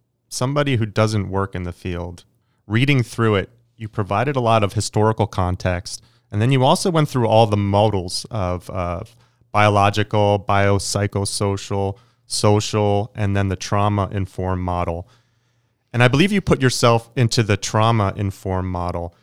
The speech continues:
For our listening audience, would you mind explaining a little bit about that? And then I wanna lead it into a conversation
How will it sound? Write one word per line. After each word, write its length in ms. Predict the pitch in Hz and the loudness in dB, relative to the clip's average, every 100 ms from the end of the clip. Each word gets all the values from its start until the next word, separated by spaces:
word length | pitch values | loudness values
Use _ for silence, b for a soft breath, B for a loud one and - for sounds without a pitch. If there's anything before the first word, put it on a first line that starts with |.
| _ _ _ _ _ | _ _ _ _ _
For 220 | - 147 | 2 6
our 120 | 156 | 8
listening 400 | 131 135 - 131 | 8 4 4 2
audience, 400 | 113 110 117 110 | 4 4 2 2
would 200 | 120 123 | 0 -2
you 100 | 220 | 0
mind 340 | 262 196 185 151 | 2 2 4 2
explaining 920 | - - - 107 104 113 120 123 123 | 0 -4 -4 0 2 2 0 0 -4
a 100 | - | -6
little 260 | 104 113 123 | -4 -2 -2
bit 200 | 117 110 | 0 0
about 500 | 95 - 92 101 - | 0 0 0 0 -2
that? 440 | 120 123 127 - - | 0 0 -2 -6 -6
And 200 | 113 120 | -2 0
then 140 | 147 | 0
I 220 | 156 131 117 | -2 0 0
wanna 260 | 127 156 | 0 0
lead 240 | 139 139 123 | 0 0 0
it 140 | 117 | 0
into 320 | 113 - 110 | -2 -2 -4
a 40 | 98 | -2
conversation 1120 | - 104 101 98 - 101 101 - 101 98 | 0 0 0 -2 0 -2 -2 -2 -2 -2